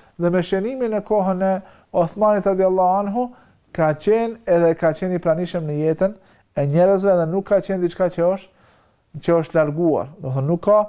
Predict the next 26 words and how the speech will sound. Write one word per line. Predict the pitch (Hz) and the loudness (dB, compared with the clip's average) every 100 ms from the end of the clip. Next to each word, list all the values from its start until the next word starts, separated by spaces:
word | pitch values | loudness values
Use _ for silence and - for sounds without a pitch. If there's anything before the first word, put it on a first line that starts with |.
| - _ | -6 _
ndërprerje | 151 156 160 180 185 180 175 | -4 0 0 2 2 2 0
kohore | 165 170 220 214 | 0 2 2 0
që | 185 | -2
dikush | 185 285 285 - | -2 -4 -4 -2
të | 226 | 0
thotë | 247 247 - _ _ | 0 -2 -8 _ _
se | - 175 | -4 0
mes | 185 196 196 _ _ _ - | 0 0 -4 _ _ _ -12
shpalljes | 147 - 196 214 196 | -10 0 2 2 0
së | 190 180 | -4 -4
Kuranit | 185 190 190 180 | -2 -2 -2 0
edhe | 175 214 226 - _ - | 0 0 -2 -8 _ -4
grumbullimit | 156 170 180 196 220 202 | -2 0 0 0 -2 -2
të | 190 | -4
mushafit | 170 156 165 160 156 - | -4 -4 -2 -2 -4 -4
ka | 165 180 185 _ _ - | 0 2 0 _ _ -2
hapësirë | 147 - 170 160 | -2 2 2 2
kohore. | 160 143 143 113 98 - _ _ _ | 0 0 0 -2 -4 -10 _ _ _
Esenca | 143 135 233 262 226 262 269 - _ _ - | -8 -2 0 0 0 0 0 -8 _ _ -6
e | 156 | -2
transmetimit | 170 170 165 165 254 269 240 | 0 -2 -2 -4 -4 -4 -4
të | 233 | -2
Kuranit | 226 226 226 208 | -2 -2 -2 -2
ka | 180 | -2
qenë | 220 240 233 _ _ _ _ | -2 -4 -8 _ _ _ _
hifdhi, | - 202 185 196 | 0 0 0 0